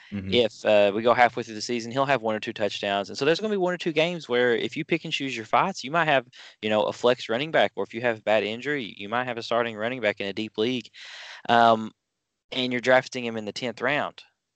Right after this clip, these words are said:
Speaker 2: and
Speaker 1: Mm-hmm.
Speaker 2: you're drafting Austin Eckler in the fifth round.
Speaker 1: The fifth
Speaker 2: And
Speaker 1: round A D P is kinda crazy for someone who could
Speaker 2: I
Speaker 1: be, you know, not barely even a flex the second half of the year.
Speaker 2: It's crazy.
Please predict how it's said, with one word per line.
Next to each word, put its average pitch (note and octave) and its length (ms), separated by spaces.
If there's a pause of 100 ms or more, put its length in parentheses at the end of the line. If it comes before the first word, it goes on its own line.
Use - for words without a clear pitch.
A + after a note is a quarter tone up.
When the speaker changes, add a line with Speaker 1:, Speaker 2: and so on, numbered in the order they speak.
(240)
Speaker 2:
and A#2 340
Speaker 1:
Mm-hmm. F#2 180 (100)
Speaker 2:
you're A2+ 140
drafting A#2 580
Austin B2 320
Eckler A2+ 440
in G#2 200
the F#2 140
fifth - 460
round. - 360 (360)
Speaker 1:
The F#2 60
fifth C#3+ 220
Speaker 2:
And D3+ 80
Speaker 1:
round B2+ 160
A G2 100
D F#2 100
P F2+ 180
is F2 120
kinda E2+ 220
crazy E2 340
for D#2+ 160
someone D#2 400
who D2+ 460 (840)
could - 120
Speaker 2:
I C#3 100
Speaker 1:
be, D#2+ 440 (640)
you F2+ 100
know, D#2+ 240
not D#2+ 400
barely E2+ 320
even D#2 160
a D2 40
flex - 560
the F#2 100
second F#2+ 280
half G2 100
of F#2+ 60
the G2 60
year. G2+ 140
Speaker 2:
It's G2+ 260
crazy. A3 800